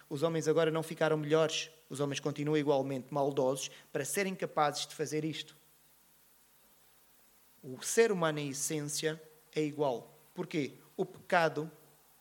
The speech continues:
corrompeu-nos, tanto aqueles homens como nós. E nós temos uma, uma coisa ainda pior do que eles.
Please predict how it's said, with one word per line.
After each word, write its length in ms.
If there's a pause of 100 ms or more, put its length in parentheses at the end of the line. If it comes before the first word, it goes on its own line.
(720)
corrompeu-nos, 1040 (260)
tanto 240
aqueles 400
homens 460
como 200
nós. 380 (800)
E 80
nós 180
temos 300
uma, 320
uma 180
coisa 280
ainda 180
pior 260
do 80
que 140
eles. 320